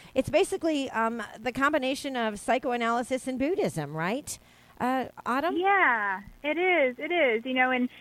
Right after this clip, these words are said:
Speaker 2: it, she does talk a lot about Buddhism, you know, having been her personal spiritual path, but she relates it, <clears throat> you know, in the way that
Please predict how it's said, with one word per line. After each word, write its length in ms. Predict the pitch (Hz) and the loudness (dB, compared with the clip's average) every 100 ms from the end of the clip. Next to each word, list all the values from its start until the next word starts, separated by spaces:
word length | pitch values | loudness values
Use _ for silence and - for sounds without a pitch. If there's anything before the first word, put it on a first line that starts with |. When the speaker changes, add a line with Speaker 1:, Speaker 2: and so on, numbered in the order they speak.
| - | -8
Speaker 2:
it, 140 | - 302 - | -4 0 2
she 80 | |
does 160 | 359 392 | 2 2
talk 240 | - 311 - | 4 2 4
a 40 | |
lot 160 | 269 254 | 0 2
about 260 | 240 208 | 2 0
Buddhism, 560 | 240 226 226 214 202 196 | 0 0 0 -2 -6 -6
you 80 | 196 | -4
know, 160 | 180 | 0
having 300 | 185 214 190 | 2 2 0
been 200 | 190 185 190 | 0 0 2
her 200 | 202 180 | 2 0
personal 640 | - 196 202 208 185 180 _ | 2 2 2 -4 -4 -4 _
spiritual 420 | 190 185 180 185 | 0 2 0 -4
path, 340 | - 202 185 - - | 2 2 2 -2 -6
but 100 | - | -4
she 120 | - 277 | -2 2
relates 380 | 262 233 220 - | 4 4 2 -2
it, 240 | 214 190 - - - - _ | 0 0 -2 -12 -20 -20 _
<clears throat> 140 | - - | -10 0
you 320 | 247 226 285 | 0 4 4
know, 140 | 254 | 4
in 80 | 226 | 4
the 80 | 220 | 4
way 140 | 220 | 4
that 80 | 190 | 2